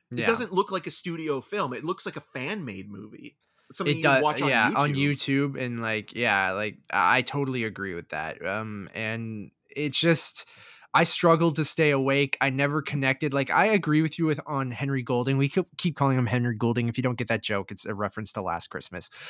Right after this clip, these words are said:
Speaker 2: Um, and our review for that, go check that out. <laughs> Uh, and I, I, I don't know. Like, I agree with you that he can have presence sometimes, but throughout this whole movie, I just felt
Speaker 1: A
Speaker 2: him,
Speaker 1: ghostly
Speaker 2: like
Speaker 1: presence?
Speaker 2: Yeah, yeah.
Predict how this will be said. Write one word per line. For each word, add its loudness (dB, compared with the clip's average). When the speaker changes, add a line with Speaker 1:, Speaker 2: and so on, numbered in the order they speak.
Speaker 2:
Um, 6
and -2
our 0
review -4
for -4
that, 0
go 0
check 6
that 2
out. 2
<laughs> 4
Uh, 12
and 8
I, -2
I, 4
I 10
don't 8
know. 8
Like, 4
I 6
agree 6
with 4
you 4
that 4
he -2
can 2
have 2
presence 0
sometimes, -2
but 0
throughout 8
this 6
whole 8
movie, 0
I 0
just -2
felt 2
Speaker 1:
A -4
Speaker 2:
him, 0
Speaker 1:
ghostly 0
Speaker 2:
like -6
Speaker 1:
presence? -6
Speaker 2:
Yeah, 8
yeah. 4